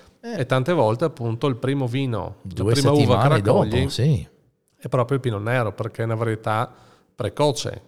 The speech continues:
Speaker 2: che tanti quando parli dici: "Eh sì, ho già raccolto il Pinot Nero", ti dicono: "Come il Pinot Nero che una, mm, che è un rosso?" Sì, è un rosso, ma fa parte dei Pinot. E quindi
Speaker 1: Esatto.
Speaker 2: hai Pinot,
Speaker 1: Lo
Speaker 2: Pinot grigio, Pinot Nero, Pinot bianco,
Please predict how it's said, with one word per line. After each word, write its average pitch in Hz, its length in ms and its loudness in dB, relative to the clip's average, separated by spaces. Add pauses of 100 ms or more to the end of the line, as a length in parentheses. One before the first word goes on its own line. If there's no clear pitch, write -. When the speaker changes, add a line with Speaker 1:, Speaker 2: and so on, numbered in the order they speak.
Speaker 2:
che 123 140 -4
tanti 135 300 0
quando 135 300 -4
parli 127 520 0
dici: 123 440 -4
"Eh 139 60 0
sì, 151 140 -4
ho 139 40 -2
già 127 140 -2
raccolto 131 340 -2
il 123 80 -2
Pinot 139 220 -4
Nero", 127 180 -2
ti 127 100 -6
dicono: 101 180 -4
"Come 208 200 -6
il 175 60 -6
Pinot 127 200 0
Nero 120 300 0
che 123 60 -8
una, 117 120 -4 (160)
mm, 117 680 -10
che - 100 -4
è 135 40 0
un 131 100 0
rosso?" 101 480 -4 (680)
Sì, - 300 -6 (340)
è 135 120 -4
un 123 120 0
rosso, 117 520 -2
ma 123 160 -6
fa 139 120 -8
parte 117 420 -2
dei 117 120 -4
Pinot. 113 340 -6 (920)
E 127 100 -8
quindi 117 340 -2
Speaker 1:
Esatto. 87 760 -2
Speaker 2:
hai 113 280 -4 (420)
Pinot, 123 200 0
Speaker 1:
Lo 147 280 -2
Speaker 2:
Pinot 120 220 -4
grigio, 135 400 -4
Pinot 120 240 -4
Nero, 135 520 -2 (160)
Pinot 117 200 -6
bianco, 131 540 -2